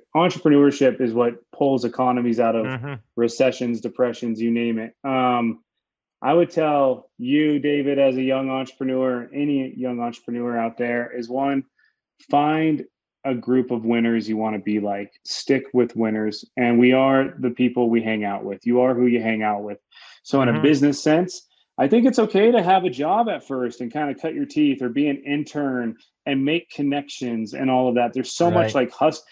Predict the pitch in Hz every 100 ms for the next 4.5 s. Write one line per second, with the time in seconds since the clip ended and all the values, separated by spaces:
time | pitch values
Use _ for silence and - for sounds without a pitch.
0 | _ _ 139 - 190 190 147 131 - 165
1 | 160 175 156 127 117 - 117 143 151 160
2 | 165 160 175 175 175 180 180 185 185 185
3 | _ - _ - 156 156 156 156 151 143
4 | 139 139 143 127